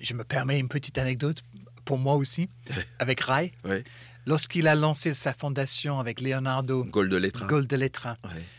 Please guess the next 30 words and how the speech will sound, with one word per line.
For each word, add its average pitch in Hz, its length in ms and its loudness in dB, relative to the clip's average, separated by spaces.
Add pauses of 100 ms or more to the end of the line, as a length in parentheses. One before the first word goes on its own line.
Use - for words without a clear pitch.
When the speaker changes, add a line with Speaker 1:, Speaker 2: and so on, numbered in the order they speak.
(160)
Speaker 1:
Je - 120 -8
ne 131 40 -4
sais 151 140 -4
pas 151 120 -2
pour 139 180 -6
quelle 135 160 0
raison, 131 340 -2
mais 127 80 0
ils 110 100 -4
avaient 117 120 -2
besoin, 123 340 -2
voilà, 101 260 -4 (200)
je - 160 -6
comprends, 143 260 -2
ils 123 160 2
avaient 123 140 4
besoin 156 360 4
de, 117 100 -2 (460)
de, 107 160 -2
de 117 160 -2
joueurs 160 300 6
pour 139 140 0
venir 165 200 4
faire 139 140 0
un 131 60 0
petit 131 160 -4
tournoi, 139 500 0 (140)
euh, 113 180 -4
à 117 60 -2
Issy-les-Moulineaux. 135 720 -2